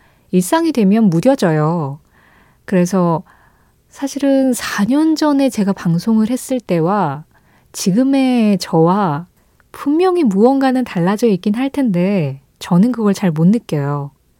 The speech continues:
그냥 어제 방송했던 것과 오늘 방송했던 것과 또 내일 방송할 것들이 그냥 계속 그냥 이어지는 느낌이 있거든요.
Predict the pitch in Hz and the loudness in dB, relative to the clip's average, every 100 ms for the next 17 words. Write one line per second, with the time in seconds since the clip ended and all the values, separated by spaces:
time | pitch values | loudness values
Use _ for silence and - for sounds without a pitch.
0 | _ _ _ - 202 233 196 160 226 220 | _ _ _ 2 2 4 2 2 0 0
1 | 165 202 185 180 180 170 - 185 180 175 | -2 0 -2 0 -2 -2 -2 -2 2 2
2 | 208 208 160 190 185 180 180 156 - 196 | 2 0 -2 -2 -2 -2 -2 -4 -4 -2
3 | 190 147 _ - - - 247 202 226 262 | -2 -4 _ -20 -20 -6 0 0 2 0
4 | 214 202 247 247 - 214 - 190 254 160 | 0 0 -2 -4 -6 -6 -4 -2 -2 -2
5 | 196 _ _ _ 302 - 269 330 277 247 | -6 _ _ _ -12 -4 -2 0 0 2
6 | 170 214 285 - 269 175 151 214 208 151 | 2 2 2 0 2 2 0 0 0 0
7 | - 190 151 147 208 294 | -2 -2 -2 -2 -2 -4